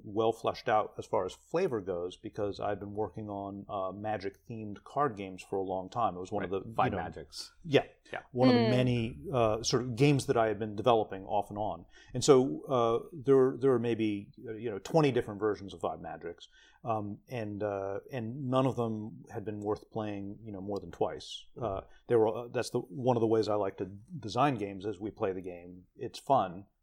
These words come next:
Speaker 1: It's not worth playing a second time that way, but I have a lot of fun playing with the first random game and sort of seeing how it works. And
Speaker 2: Right.
Speaker 1: sort of I've done that a lot with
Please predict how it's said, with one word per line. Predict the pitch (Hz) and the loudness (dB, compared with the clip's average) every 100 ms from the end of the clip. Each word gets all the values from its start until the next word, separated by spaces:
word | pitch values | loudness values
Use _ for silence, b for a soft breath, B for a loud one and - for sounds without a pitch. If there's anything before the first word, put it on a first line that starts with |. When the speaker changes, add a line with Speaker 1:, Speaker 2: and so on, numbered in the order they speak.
| - | -16
Speaker 1:
It's | 113 | -6
not | 92 - _ _ _ - | -6 -6 _ _ _ -8
worth | 120 107 - | -4 -4 -4
playing | - 110 101 95 - | -4 -4 -4 -8 -8
a | |
second | 98 135 117 | 2 2 2
time | 110 113 95 | -2 -2 2
that | 113 107 | 2 2
way, | 98 87 98 | -2 -4 -6
but | 98 110 | -4 2
I | 139 | 2
have | 151 | 4
a | |
lot | 147 143 | 4 2
of | 139 | 0
fun | 165 110 | -4 -4
playing | 113 104 104 | -4 -4 -4
with | 101 95 - | -6 -6 -8
the | 117 | -10
first | - 120 107 - 90 | 0 2 2 -4 -6
random | 107 104 95 | -6 -4 -6
game | 98 110 98 | -6 -8 -8
and | 92 | -10
sort | - 95 | -8 -6
of | |
seeing | - 98 | -6 -8
how | 95 95 | -6 -4
it | |
works. | 98 101 76 - B B B B | -2 -4 -6 -16 B B B B
And | 127 | -2
Speaker 2:
Right. | |
Speaker 1:
sort | 135 123 | 4 6
of | |
I've | 117 | 6
done | 127 | 2
that | 117 | 2
a | 104 | 2
lot | 101 101 117 117 107 | 0 4 6 6 2
with | 101 | -8